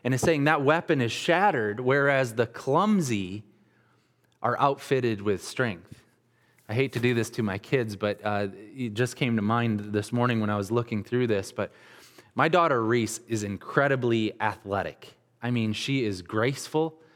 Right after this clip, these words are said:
She is, um, y-, you just watch her interact with the world, and you can tell that she has this, um, this natural athletic giftedness about her.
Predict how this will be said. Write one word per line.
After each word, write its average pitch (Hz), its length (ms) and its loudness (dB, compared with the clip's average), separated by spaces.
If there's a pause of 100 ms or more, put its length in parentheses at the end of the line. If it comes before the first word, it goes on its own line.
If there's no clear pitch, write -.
(240)
She 127 440 -4
is, 104 680 -2
um, 95 460 -8
y-, 139 140 -6
you 143 180 0
just 131 180 -2
watch 120 380 0
her 131 380 0 (400)
interact 143 420 4
with 135 120 2
the 123 60 2
world, 120 300 4
and 110 140 2
you 123 80 0
can 120 160 -4
tell 113 320 0
that 104 180 -2
she 127 220 -4
has 113 320 0
this, 107 300 -2 (340)
um, 104 520 -2 (320)
this 123 220 -2
natural 135 720 2
athletic 120 720 0
giftedness 104 640 -2
about 104 340 -2
her. 90 240 -8